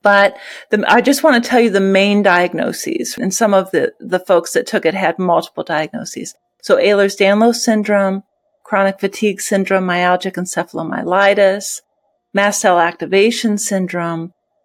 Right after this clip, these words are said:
vasovagal syncope, and fibromyalgia. So all of those, we had more than a hundred people diagnosed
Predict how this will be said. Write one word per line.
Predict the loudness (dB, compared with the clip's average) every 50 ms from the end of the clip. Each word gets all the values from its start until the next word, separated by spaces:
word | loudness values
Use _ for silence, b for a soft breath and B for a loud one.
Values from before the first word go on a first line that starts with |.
| _ _ _ -20
vasovagal | -6 0 2 2 4 4 2 -2 2 2 2 2 2 -2 -6
syncope, | -6 0 2 2 2 2 0 -2 -2 -2 0 0 0 0
and | -2 -4 -6 -2
fibromyalgia. | _ 0 0 2 0 -2 -4 -2 -4 -4 -4 -4 -6 -8 -10 -10 -10 -12 -10
So | -4 0 2 2 2 2 2
all | 2 4 6 6 6 4
of | 4 2 2
those, | 2 0 0 0
we | -4 -2
had | 0 0 0 0
more | 0 -2 0
than | 0 -2 -2
a | -2
hundred | -2 0 0 0 2 2 2 0 0 -2 _
people | -8 -6 -6 -6 -4 -2 -4 0
diagnosed | 0 2 2 2 0 0 -2 -2 -2 -2 -2 -2 -6 -10 -12 -14 -18